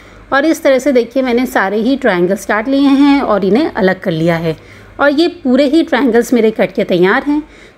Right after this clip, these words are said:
तो यहाँ पर मैंने कढ़ाई में तेल रख दिया है इसे fry करने के लिए। गैस का flame बिल्कुल लो रखा है। लो गैस flame में ही हमें इन्हें fry करना है। और जब आप fry करने के लिए डालें तो तेल बहुत ज़्यादा गर्म नहीं होना चाहिए।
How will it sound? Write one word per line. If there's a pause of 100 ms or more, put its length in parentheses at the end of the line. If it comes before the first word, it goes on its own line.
तो
यहाँ
पर
मैंने
कढ़ाई
में (500)
तेल
रख
दिया
है
इसे
fry
करने
के
लिए। (480)
गैस
का
flame
बिल्कुल
लो
रखा
है। (360)
लो
गैस
flame
में
ही
हमें
इन्हें
fry
करना
है। (200)
और
जब
आप
fry
करने
के
लिए
डालें
तो
तेल
बहुत
ज़्यादा
गर्म
नहीं
होना
चाहिए।